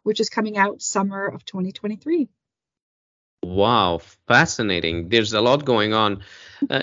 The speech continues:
Speaker 2: Kristen, we have discussed your industry experience in the context of localization in the past and many different roles,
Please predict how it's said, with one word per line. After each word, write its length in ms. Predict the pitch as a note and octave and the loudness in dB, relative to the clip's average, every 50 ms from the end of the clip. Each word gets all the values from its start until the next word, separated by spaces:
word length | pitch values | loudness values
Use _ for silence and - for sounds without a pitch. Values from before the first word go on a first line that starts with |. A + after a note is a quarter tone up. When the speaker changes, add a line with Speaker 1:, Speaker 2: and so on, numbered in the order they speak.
| - E3 - | -4 -4 0
Speaker 2:
Kristen, 1040 | - A3 A#3 - - A#3+ A3 A3 G#3+ F#3 E3 E3+ D#3+ D#3+ F3 E3+ F#3 G3 G3 F#3+ F3+ | 2 2 2 4 4 4 4 4 2 0 -2 -4 -6 -6 -2 -2 -2 -2 0 2 4
we 140 | A3 A3 | 6 6
have 180 | A3 G#3 G3 F#3 | 6 6 4 2
discussed 600 | F3+ F3 - - G#3+ A3 G#3+ - - - _ - | -2 -4 -2 0 0 0 0 -2 -10 -16 _ -12
your 220 | - C3 C#3 D3 C#3+ | -6 -2 0 2 2
industry 380 | C#3 D#3 D#3+ D3+ C#3+ - - | 2 2 2 0 0 -2 -4
experience 480 | B2 A2 - - - A#2+ A2+ A2 G#2 - | -6 -6 -6 -4 0 0 2 2 0 -2
in 60 | A2 | -4
the 80 | G#2+ G#2+ | -4 -2
context 400 | - A2+ A#2 A2+ A2+ G2+ - - | -2 -2 -2 -2 -4 -6 -6 -6
of 100 | F#2+ F#2 | -4 -4
localization 560 | F#2+ F2 - E2+ E2+ F2 E2+ G2+ F#2+ - F2+ | -4 -4 -2 -2 -2 0 0 -2 -2 0 0
in 80 | E2+ E2 | 2 0
the 80 | E2 | 0
past 400 | - - F#2 F2+ F2+ F2 - - | 2 2 2 2 2 0 -2 -2
and 340 | F2 F2 F2 E2 E2 F2 - | -2 0 0 -2 -4 -8 -10
many 360 | - G#2 A#2+ C3 D#3+ F3 D#3+ | -4 0 4 4 6 4 4
different 340 | D3 C3 - - A2+ G#2 F#2+ | 2 2 0 -2 -2 0 2
roles, 420 | A2 A2 G2+ E2 E2 D#2+ E2 D#2+ | 2 2 2 2 -2 -6 -8 -14